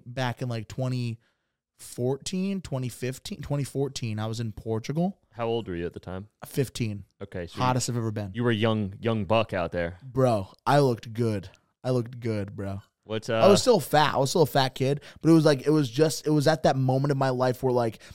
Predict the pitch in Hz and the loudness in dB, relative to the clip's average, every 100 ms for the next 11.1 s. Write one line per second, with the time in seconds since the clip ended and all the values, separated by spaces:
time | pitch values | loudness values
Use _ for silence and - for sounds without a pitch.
0 | - 123 - 135 139 143 139 135 - - | -6 -4 0 0 0 0 -2 -2 -4 -6
1 | 143 143 143 143 135 139 135 127 127 127 | -2 0 0 0 -2 -6 -6 -4 -2 0
2 | 131 - 143 135 120 117 - - 135 135 | -2 -2 2 2 2 -4 -4 -2 0 2
3 | 143 143 - - _ 127 127 101 123 127 | 0 0 -4 -16 _ -4 -4 -2 -2 -2
4 | 131 - 123 113 113 110 101 127 120 113 | -4 -6 -6 -2 -2 -2 0 0 0 -2
5 | - 135 - - 117 113 127 117 110 110 | -4 -4 -2 -4 -2 0 0 0 -2 -2
6 | 104 107 95 - 113 104 101 87 101 98 | -4 -6 -8 -6 -6 -4 -8 -8 -8 -8
7 | 95 85 117 156 - 117 139 147 151 107 | -8 -6 -4 -4 -4 -4 -2 0 0 -2
8 | 107 104 - 139 135 107 107 117 - 101 | -6 -8 -4 -2 -4 -6 -2 -2 -2 -6
9 | 92 92 90 - 85 85 90 85 - 82 | -6 -4 -4 -6 -6 -6 -8 -10 -12 -12
10 | 87 85 80 - 82 76 71 71 71 90 | -8 -4 -6 -4 -6 -6 -6 -8 -10 -12